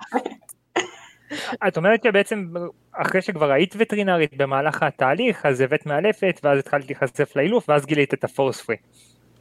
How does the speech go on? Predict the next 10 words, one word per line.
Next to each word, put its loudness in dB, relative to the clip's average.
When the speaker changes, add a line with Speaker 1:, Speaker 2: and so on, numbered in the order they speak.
Speaker 1:
כן. 6
Speaker 2:
איך, 4
איך 2
היית 4
בתור 2
וטרינרית -2
לפני -6
שנחשפת -2
לפורס -2
פרי? -6